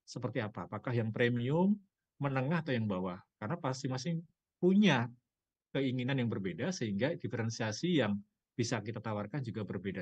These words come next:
juga. Di daerah Jawa Barat ada Pamulang, ya, Universitas Pamulang itu mahasiswanya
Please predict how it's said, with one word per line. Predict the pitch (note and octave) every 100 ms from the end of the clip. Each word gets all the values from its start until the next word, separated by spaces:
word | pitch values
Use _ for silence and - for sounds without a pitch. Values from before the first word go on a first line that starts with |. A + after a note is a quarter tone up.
| E2
juga. | F2 - E2+ _ _ _ _ _ _ _
Di | G2+ G2+ G#2 G2+ G#2 A#2+ - _
daerah | A2+ G2 A2+ A2 A#2 -
Jawa | G#2+ G2+ G2
Barat | F#2+ G2 F#3 - A#2+
ada | G2+ - G2+ F#2+ F#2+
Pamulang, | - G#2 G2+ G#2+ C3+ G#2+
ya, | G2+
Universitas | - G#2
Pamulang | - G#2 G2+ G#2 A#2 C#3+
itu | B2 E3+
mahasiswanya | D3+ C3+ A#2 C3+ D#3 D#3+